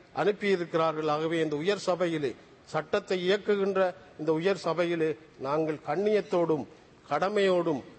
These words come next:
செயல்பட வேண்டும் என்பதை இங்கு நான், அ, கேட்டுக்கொள்ள விரும்புகின்றேன்.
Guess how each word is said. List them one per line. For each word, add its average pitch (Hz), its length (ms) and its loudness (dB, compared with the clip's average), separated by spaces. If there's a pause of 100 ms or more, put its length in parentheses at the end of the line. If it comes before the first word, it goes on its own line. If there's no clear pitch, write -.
(120)
செயல்பட 180 520 0
வேண்டும் 170 320 0
என்பதை 160 460 0 (240)
இங்கு 147 180 2
நான், 147 220 0
அ, - 340 -8
கேட்டுக்கொள்ள 156 600 0
விரும்புகின்றேன். 160 640 0